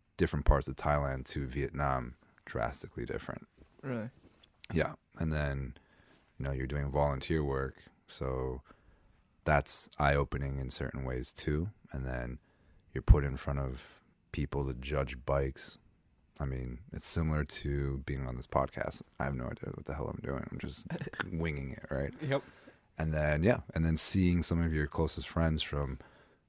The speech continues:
Speaker 1: o-, from the States in Thailand and seeing them experience things for the first time,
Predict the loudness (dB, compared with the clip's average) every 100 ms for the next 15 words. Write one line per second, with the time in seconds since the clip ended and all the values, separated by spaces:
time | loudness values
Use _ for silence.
0 | _ 0 0 -2 0 4 8 10 12 10
1 | 4 -6 _ _ _ _ _ 2 4 6
2 | 6 6 6 2 0 0 0 0 2 2
3 | 2 2 2 0 -2 -2 -4 -6 -8 -8
4 | -4 -4 -2 -4 -4 -6 -6 -10